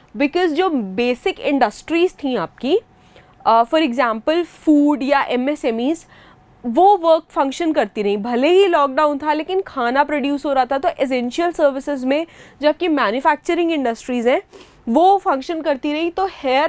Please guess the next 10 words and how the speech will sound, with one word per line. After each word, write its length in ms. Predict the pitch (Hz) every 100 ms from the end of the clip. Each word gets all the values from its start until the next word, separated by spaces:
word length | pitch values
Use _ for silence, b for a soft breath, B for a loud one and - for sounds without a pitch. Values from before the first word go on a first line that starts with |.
| -
it 100 | 311
shows 480 | - - 302 392 - b b b _ - 302
a 60 |
bit 280 | 277 285 370 - 359
of 60 | 440 - -
positive 480 | 294 285 277 262 180
growth, 500 | 180 170 - _ -
ठीक 140 | 359
है। 140 | 392 381 b b b
Then 300 | 220 339 392